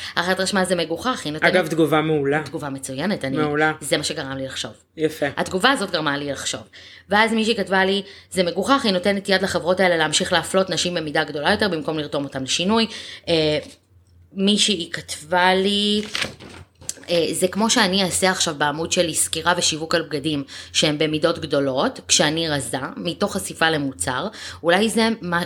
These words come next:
Speaker 1: אולי זה בחירת השיווק שלה, אה, וזה יותר מעניין משל בחורות רזות." זאת אומרת, אולי זה יותר מעניין שבחורה מלאה מפרסמת בגדים לרזות. זה מה שהיא כ-, כתבה. אז זה ממש ככה היילייטס, קיבלתי עוד מלא,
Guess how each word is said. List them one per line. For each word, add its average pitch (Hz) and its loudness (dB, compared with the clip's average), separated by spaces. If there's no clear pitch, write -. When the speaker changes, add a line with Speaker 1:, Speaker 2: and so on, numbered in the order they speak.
Speaker 1:
אולי 185 4
זה 233 6
בחירת 175 -4
השיווק 139 -4
שלה, 233 2
אה, 160 0
וזה 160 0
יותר 165 2
מעניין 220 4
משל 180 2
בחורות 156 -4
רזות." 151 -6
זאת - -6
אומרת, 160 -2
אולי 220 6
זה 233 2
יותר 226 2
מעניין 220 2
שבחורה 180 0
מלאה 175 4
מפרסמת 196 0
בגדים 170 -2
לרזות. 135 -4
זה 196 0
מה 233 -2
שהיא 196 -4
כ-, - -4
כתבה. 143 -12
אז 233 4
זה 320 4
ממש 302 2
ככה 180 0
היילייטס, 254 2
קיבלתי 185 -2
עוד 156 -4
מלא, 143 -2